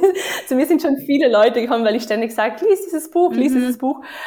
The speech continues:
Speaker 1: Ähm, und Leute danach zu mir kommen, „Ah, ja, jetzt verstehe ich das
Speaker 2: Ja,
Speaker 1: endlich“
Speaker 2: ja.
Speaker 1: und bla. Und das ist so viel, so viel für mich geändert, ja.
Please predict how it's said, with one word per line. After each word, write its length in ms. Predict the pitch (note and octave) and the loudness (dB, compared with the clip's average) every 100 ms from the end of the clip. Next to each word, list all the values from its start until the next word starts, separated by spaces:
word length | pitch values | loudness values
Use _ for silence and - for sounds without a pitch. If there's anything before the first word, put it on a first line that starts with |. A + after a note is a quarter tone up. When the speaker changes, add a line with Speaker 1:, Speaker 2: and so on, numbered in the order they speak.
| - - - | -12 -12 0
Speaker 1:
Ähm, 520 | A3+ G#3+ G#3 G#3 G#3 | 2 4 2 -2 -6
und 680 | - G3 G#3 G#3 G#3 G#3 G#3 | -4 -2 0 0 -2 -6 -2
Leute 300 | G3+ G#3 G#3 | 0 0 0
danach 300 | G3+ F#3 A3+ | -2 -2 -2
zu 100 | A#3+ | -4
mir 100 | A3+ | -4
kommen, 260 | A3 A3+ | -2 -2
„Ah, 280 | G3 C4+ D#4 | 0 2 2
ja, 180 | D4+ C#4 | 2 0
jetzt 140 | C4+ | -2
verstehe 360 | - A#3+ C4 B3+ | -6 -6 -2 -2
ich 80 | C4 | -2
das 160 | B3 | -4
Speaker 2:
Ja, 60 | A#3 G#3+ | 0 0
Speaker 1:
endlich“ 280 | G#3 G3+ F#3+ | 2 2 0
Speaker 2:
ja. 60 | G3+ | -4
Speaker 1:
und 140 | G3+ | -6
bla. 400 | G3+ F#3+ G3+ G3+ | -4 -2 -2 -4
Und 120 | F#3+ | -6
das 100 | - | -12
ist 80 | _ | _
so 80 | - _ _ _ _ _ | -20 _ _ _ _ _
viel, 120 | G#3+ | -8
so 120 | A3 | -8
viel 140 | G#3+ A3 | -8 -10
für 120 | G#3+ | -8
mich 160 | G3+ - | -12 -10
geändert, 420 | - F3+ F3+ F3 | -8 -6 -8 -10
ja. 120 | - | -16